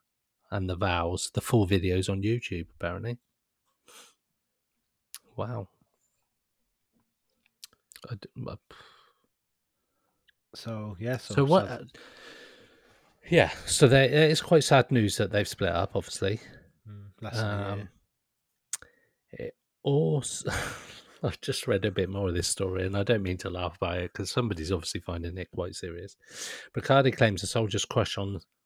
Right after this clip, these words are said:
Speaker 1: Marilyn Monroe. She was at the wedding.
Speaker 2: Huh? Maybe she has got connections in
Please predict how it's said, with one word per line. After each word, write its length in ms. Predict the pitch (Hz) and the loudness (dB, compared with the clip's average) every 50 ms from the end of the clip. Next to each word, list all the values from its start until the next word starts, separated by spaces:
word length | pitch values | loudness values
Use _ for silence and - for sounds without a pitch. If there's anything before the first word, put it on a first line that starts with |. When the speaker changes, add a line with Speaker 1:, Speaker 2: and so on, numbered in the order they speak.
| _ _ | _ _
Speaker 1:
Marilyn 320 | 110 104 104 101 101 101 | 0 2 2 2 2 2
Monroe. 540 | 98 98 98 101 101 101 98 85 85 98 104 98 _ _ _ _ _ - - - _ _ _ _ _ _ _ | 0 -2 0 0 2 2 2 2 2 -2 -4 -6 _ _ _ _ _ -20 -20 -20 _ _ _ _ _ _ _
She 160 | - - - 120 | -12 -4 0 0
was 140 | 110 - | 2 2
at 100 | 127 110 | 2 0
the 60 | 107 107 | 2 2
wedding. 360 | 117 123 110 98 87 87 - - _ _ _ _ _ _ _ _ _ _ _ _ _ _ _ _ _ _ _ _ _ _ _ _ _ _ _ _ _ _ _ _ _ _ _ _ _ _ _ _ _ _ _ - - - _ _ | 2 4 4 2 0 0 -6 -10 _ _ _ _ _ _ _ _ _ _ _ _ _ _ _ _ _ _ _ _ _ _ _ _ _ _ _ _ _ _ _ _ _ _ _ _ _ _ _ _ _ _ _ -20 -20 -20 _ _
Speaker 2:
Huh? 120 | 160 180 196 - - _ _ _ _ _ _ _ _ _ | -10 -10 -10 -12 -18 _ _ _ _ _ _ _ _ _
Maybe 160 | - 123 107 98 | -10 -10 -10 -10
she 140 | - - | -8 -8
has 100 | 104 98 | -8 -8
got 220 | - - 104 - - | -8 -10 -12 -14 -12
connections 640 | - 113 110 95 107 - - 117 113 110 113 107 107 | -10 -8 -8 -8 -10 -12 -10 -10 -10 -10 -10 -10 -12
in 220 | 104 104 104 101 | -12 -14 -16 -18